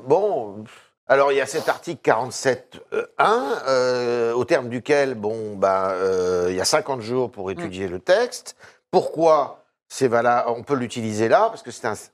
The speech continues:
Speaker 1: texte qui consiste à, à parler du financement de la
Speaker 2: Mm.
Speaker 1: sécurité sociale et que c'est que pour les textes budgétaires qu'on peut avoir recours à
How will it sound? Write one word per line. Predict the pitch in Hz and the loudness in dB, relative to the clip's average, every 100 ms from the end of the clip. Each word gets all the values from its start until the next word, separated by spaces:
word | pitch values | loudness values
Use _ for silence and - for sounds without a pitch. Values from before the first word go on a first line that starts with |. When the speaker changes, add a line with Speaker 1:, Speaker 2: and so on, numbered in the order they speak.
| - | -2
Speaker 1:
texte | 185 - - | -2 -2 -12
qui | - | -18
consiste | - 104 165 - - | -12 -8 -8 -10 -12
à, | - _ _ _ _ - - - | -14 _ _ _ _ -8 -4 -4
à | 90 92 | -4 -4
parler | - - 113 151 | -2 -2 -2 -4
du | 95 | -10
financement | - 220 233 160 - 151 190 | -8 -2 0 0 -2 -2 -2
de | 180 | 0
la | 123 | -2
Speaker 2:
Mm. | |
Speaker 1:
sécurité | 180 180 107 107 107 | -4 -6 -4 -4 -6
sociale | - 101 170 202 208 | -6 -4 2 2 2
et | - | -4
que | 120 | -8
c'est | 120 - | -10 -8
que | 147 | -8
pour | - 147 | -4 -2
les | 123 | -2
textes | 87 131 - 107 | -4 -6 -6 -10
budgétaires | 92 107 123 95 107 180 190 | -10 -10 -8 -6 -4 -2 -2
qu'on | - | -4
peut | - 120 | -4 -2
avoir | 117 101 | -2 -4
recours | 110 113 185 220 - _ _ _ | -6 -4 0 0 -2 _ _ _
à | 180 202 - | 0 0 -4